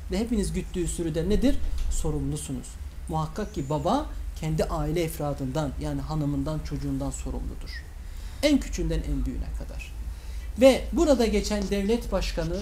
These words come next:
yönetici adil olduğu zaman yani insanların kendisi üzerine hakim kılındığı, kendi idaresine verildiği insanlar arasında şayet adaletli bir şekilde hükmeder ise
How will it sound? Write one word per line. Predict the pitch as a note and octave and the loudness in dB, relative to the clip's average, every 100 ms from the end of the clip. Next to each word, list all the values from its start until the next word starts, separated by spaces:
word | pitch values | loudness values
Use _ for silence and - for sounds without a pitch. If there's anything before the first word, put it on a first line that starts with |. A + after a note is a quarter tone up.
| E3 | -2
yönetici | F#3 G3 F#3 F#3 D#3 B3 D4 - - - - - | 0 0 0 -2 2 2 2 -4 -10 -12 -12 -6
adil | F3+ G3 F#3 A#3+ | -2 0 2 2
olduğu | G3+ F3 F3 F#3 | 2 0 0 0
zaman | D#3+ C#3+ - - - - | 2 0 0 -4 -12 -6
yani | F#3 G3+ F#3 | -2 0 0
insanların | F3+ F#3 - G3 G#3 A3 B3+ - - | 0 -2 0 0 2 6 4 4 -4
kendisi | F#3+ F3+ F3+ - A#3 | -4 -2 0 0 0
üzerine | F3+ F#3 F3+ F#3 D#3 - - - | 0 0 2 0 0 -4 -10 -2
hakim | F#3 F3 B3+ A#3+ | 0 2 2 0
kılındığı, | - F#3+ F3 E3 E3 | 0 -2 0 0 0
kendi | - D#3 A#3+ | 0 0 0
idaresine | C4+ A3 G#3+ G3+ F#3+ A#3+ C#4 | 2 2 2 0 0 0 2
verildiği | A#3+ G#3+ G3 G#3 | 2 0 0 0
insanlar | G3+ F#3 G#3 G3+ C#4 | -2 -2 0 4 4
arasında | A3+ F3+ F#3 E3+ | 4 0 -2 -2
şayet | - A3 F#3+ C#3+ - - - - | 2 2 2 0 -4 -10 -10 -4
adaletli | F3 G3 F#3+ F#3+ - F4 | 0 2 2 0 2 4
bir | C4+ | 4
şekilde | A3 G#3 D#3+ F3+ F3 | 4 0 -2 -2 -2
hükmeder | F3 C4 G3+ F#3+ F3 | 2 2 2 0 0
ise | D#3+ D#3+ B3+ D4 | -2 2 4 4